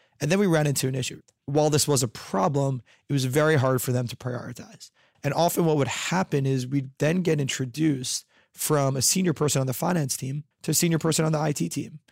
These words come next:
They're like, "Hey, Brock, I know I was really excited about this, but the truth is this I T director has my full accountability and responsibility over managing the spend and all those other components."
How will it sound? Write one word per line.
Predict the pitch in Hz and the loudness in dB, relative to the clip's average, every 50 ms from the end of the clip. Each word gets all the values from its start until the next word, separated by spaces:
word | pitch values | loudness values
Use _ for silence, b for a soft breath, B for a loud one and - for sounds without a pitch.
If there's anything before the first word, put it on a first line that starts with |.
| b b b b | b b b b
They're | - 143 | -4 -2
like, | 139 - | -2 2
"Hey, | - 156 | 2 2
Brock, | 151 131 139 135 131 120 | 4 4 4 2 2 2
I | 135 139 | 2 2
know | 139 143 143 | 2 4 4
I | 139 131 | 4 4
was | 123 131 | 4 2
really | 135 135 131 | 2 2 0
excited | 120 - - 135 135 147 | 0 0 -2 0 0 0
about | 139 151 151 147 - | 0 0 0 0 0
this, | 170 156 - | 0 0 0
but | - - 135 - | -2 -4 -6 -8
the | - | -8
truth | - - - 151 160 151 - - | -6 -2 0 2 2 2 2 2
is | 143 143 160 175 165 - B B B B B - | 2 2 2 2 0 -2 B B B B B -4
this | 156 156 - 151 | 0 2 4 4
I | 139 135 | 4 2
T | - - 139 135 | 0 -2 -2 -2
director | 147 151 160 175 156 - - 185 190 185 156 b b b b b b - | 0 0 0 0 -2 -2 0 0 0 0 -2 b b b b b b -2
has | 131 135 123 - | 0 0 0 0
my | 135 131 127 | -4 -6 -6
full | - - 156 160 160 160 156 143 B B B B - | -4 -2 0 2 2 2 0 -2 B B B B -8
accountability | 127 - - 143 143 139 123 143 139 143 143 | -6 -2 -2 0 -2 0 0 0 0 0 0
and | 139 131 | 0 -2
responsibility | 127 - - 135 135 - - 143 135 143 147 147 | -2 -4 -4 -4 -4 -4 -4 -2 -2 -2 0 -2
over | 139 135 135 135 | -2 -2 -2 -2
managing | 131 131 135 135 139 143 123 147 139 139 131 | -2 0 0 0 -2 -2 0 -2 -2 -2 -4
the | 120 120 | -4 -4
spend | - - - - 139 147 165 180 196 185 - b b b b b b _ - | -4 -2 -2 -2 -2 0 0 0 -2 -4 -6 b b b b b b _ -4
and | 135 143 | 0 2
all | 139 135 | 4 4
those | 135 123 127 | 4 2 2
other | 131 127 127 | 0 0 -2
components." | - - - - 165 - - 220 - - - - | -4 -8 -10 -12 -14 -16 -16 -18 -18 -16 -16 -16